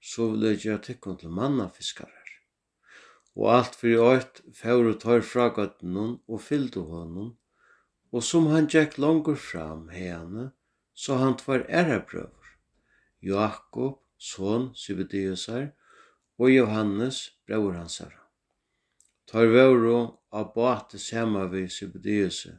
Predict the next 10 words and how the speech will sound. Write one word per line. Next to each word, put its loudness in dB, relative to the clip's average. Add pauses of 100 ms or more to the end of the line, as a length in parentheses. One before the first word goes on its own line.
(420)
faðir -6
teirra, -8 (600)
og 2
bøttu 6
gørn -2
sín, -10 (880)
og -4
hann 2
kallaði -4
teir. -20